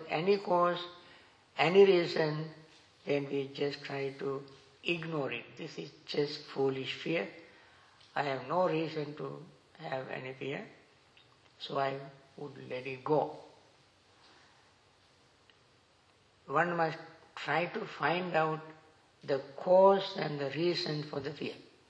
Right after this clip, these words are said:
Uh,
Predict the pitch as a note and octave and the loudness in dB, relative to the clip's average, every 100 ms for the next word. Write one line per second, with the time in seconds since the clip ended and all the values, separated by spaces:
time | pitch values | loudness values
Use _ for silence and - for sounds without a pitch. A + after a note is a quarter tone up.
0 | _ _ _ _ _ _ _ _ _ _ | _ _ _ _ _ _ _ _ _ _
1 | _ _ _ - - _ _ _ _ _ | _ _ _ -20 -20 _ _ _ _ _
2 | _ _ _ _ - C3+ C3 B2+ C3 C3+ | _ _ _ _ -6 -2 -2 -4 -6 -10